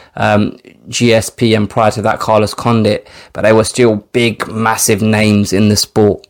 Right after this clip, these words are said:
right? Um, but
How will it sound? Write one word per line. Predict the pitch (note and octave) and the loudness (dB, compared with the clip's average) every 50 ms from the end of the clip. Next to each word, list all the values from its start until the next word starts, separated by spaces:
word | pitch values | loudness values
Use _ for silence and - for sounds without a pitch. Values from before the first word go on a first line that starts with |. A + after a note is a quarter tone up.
| _ - | _ -4
right? | C#3+ A2+ A2+ B2 B2+ A#2+ - - _ - - _ _ _ _ _ _ _ _ _ _ _ _ _ _ - - - - | -2 0 2 2 0 -2 -4 -8 _ -20 -20 _ _ _ _ _ _ _ _ _ _ _ _ _ _ -20 -14 -8 -4
Um, | A#2 A2+ G#2+ G#2+ G#2+ G#2+ G#2+ - - - - - - - _ _ _ _ | -2 0 2 2 0 0 -2 -6 -12 -20 -20 -20 -20 -20 _ _ _ _
but | - A#2+ A#2 G#2 - - - | 0 2 2 0 -2 -4 -12